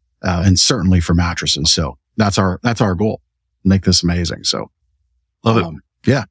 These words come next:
Speaker 1: So thank you for your support. We appreciate that. I think we've got the prize later to do, although I think it's a formality, which is all right. You know, it doesn't mean, it doesn't mean we have a bad show. It just means people,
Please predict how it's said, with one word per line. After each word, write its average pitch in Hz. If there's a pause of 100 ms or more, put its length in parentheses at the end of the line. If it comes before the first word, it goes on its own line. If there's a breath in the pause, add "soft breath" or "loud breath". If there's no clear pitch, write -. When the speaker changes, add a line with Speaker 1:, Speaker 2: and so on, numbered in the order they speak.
(140)
Speaker 1:
So -
thank 127
you 120
for 120
your 104
support. 113 (140)
We 98
appreciate 95
that. 123 (300)
I 107
think 120
we've 120
got 123
the -
prize 127
later 110
to 101
do, 107
although 110
I 107
think 113
it's 101
a -
formality, 139 (520)
which 202
is 202
all 247
right. 196
You 208
know, 180
it 185
doesn't 196
mean, 180
it 160
doesn't 180
mean 180
we 165
have 147
a 123
bad 190
show. 160
It 143
just 151
means 151
people, 156